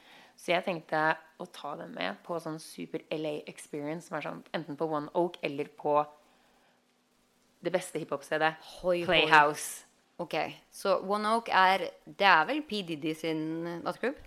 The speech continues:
Speaker 2: Han eier vel One Oak brand enda?
Speaker 1: Ja, gjør han det? Jeg vet
Speaker 2: Mm.
Speaker 1: ikke.
Speaker 2: Så der, det er liksom den, en av de, der er de litt strenge i døra og sånn.
Speaker 1: Ja.
Speaker 2: Fremdeles. Det er
Speaker 1: Ja, ja.
Speaker 2: L A, altså, som regel på nattklubber i L A, så kommer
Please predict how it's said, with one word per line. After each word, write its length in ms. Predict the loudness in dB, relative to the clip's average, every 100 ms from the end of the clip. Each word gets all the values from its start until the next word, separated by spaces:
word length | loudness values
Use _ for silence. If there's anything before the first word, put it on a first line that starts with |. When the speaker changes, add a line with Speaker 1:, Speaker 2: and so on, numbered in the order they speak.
| -2
Speaker 2:
Han 160 | 0 2
eier 240 | 0 0
vel 140 | 0 0
One 220 | 0 -2
Oak 140 | -6 -4
brand 220 | -4 -2
enda? 220 | -4 -4 0
Speaker 1:
Ja, 100 | 0
gjør 220 | 2 0 0
han 40 |
det? 140 | -2 -2
Jeg 120 | -6
vet 100 | -6
Speaker 2:
Mm. 80 | -8 -10
Speaker 1:
ikke. 140 | -12 -14 -14
Speaker 2:
Så 140 | 4
der, 260 | 10 10 8
det 140 | 2
er 60 | 0
liksom 220 | 0 -2
den, 280 | -4 -4 -8 _
en 140 | -4 -2
av 80 |
de, 140 | -4 -2
der 260 | 4 4 4
er 40 |
de 140 | -2
litt 160 | -6 -8
strenge 280 | -6 -4 -4
i 40 |
døra 200 | -2 -4
og 60 | -4
sånn. 160 | -6 -10 _ _ 6
Speaker 1:
Ja. 200 | 6 6 2 -18 _ _
Speaker 2:
Fremdeles. 540 | -6 -2 0 -2 -4 -4
Det 80 | 4
er 60 | 6
Speaker 1:
Ja, 120 | 6
ja. 220 | 6 2
Speaker 2:
L 60 | 2
A, 80 | 2 0
altså, 240 | -4 -6
som 220 | -6 -6 0
regel 300 | 0 0 -4
på 100 | -6
nattklubber 440 | -8 -8 -6 -4
i 80 | -2
L 60 | -2
A, 100 | -2
så 160 | -6 -8
kommer 280 | -4 -4